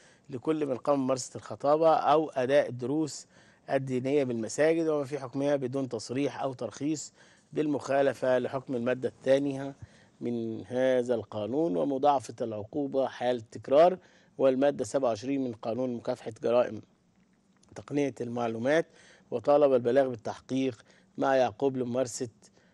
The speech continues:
الدعوة بدون ترخيص كما هو ثابت بشهادته في قضية دواعش إمبابة ولإضلاله الشباب ونشر المنهج السلفي والتطرف.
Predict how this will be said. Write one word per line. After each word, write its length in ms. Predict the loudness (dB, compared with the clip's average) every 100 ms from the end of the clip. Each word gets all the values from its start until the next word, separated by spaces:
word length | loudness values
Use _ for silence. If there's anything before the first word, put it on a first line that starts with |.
| -8
الدعوة 500 | -8 2 4 6 6
بدون 280 | 2 -2 -4
ترخيص 400 | -4 -4 -8 -6
كما 200 | -4 -2
هو 180 | 0 -2
ثابت 420 | 2 4 4 2 _
بشهادته 960 | -16 -14 -8 -6 -4 -4 -6 -6 -4 -4 -8 -20 -20 -14
في 80 | -12
قضية 340 | -8 -4 -4
دواعش 480 | -2 0 0 0 -4
إمبابة 440 | -8 -2 0 2
ولإضلاله 600 | 2 -2 -6 -4 -2 -2
الشباب 520 | -4 -12 -8 0 0 -2 _ _ _ _ _ _ _ _ _ _ _ -4
ونشر 520 | 0 0 0 -4 -4
المنهج 800 | -2 -2 -2 -2 -4 -6 -6 -10 -20 -10 -10
السلفي 1000 | -8 -12 -2 0 0 -2 -6 -6 -6
والتطرف. 960 | -6 -10 -6 -8 -6 -8 -10 -20 -20 -20